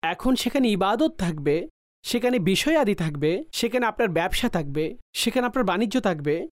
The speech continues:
ঘরের বিষয় থাকবে, বউ বাচ্চা সম্পর্কিত বিষয় থাকবে।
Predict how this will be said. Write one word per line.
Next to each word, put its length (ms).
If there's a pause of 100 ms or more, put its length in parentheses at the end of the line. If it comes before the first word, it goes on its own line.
(140)
ঘরের 400
বিষয় 280
থাকবে, 500 (140)
বউ 180
বাচ্চা 320
সম্পর্কিত 560
বিষয় 320
থাকবে। 440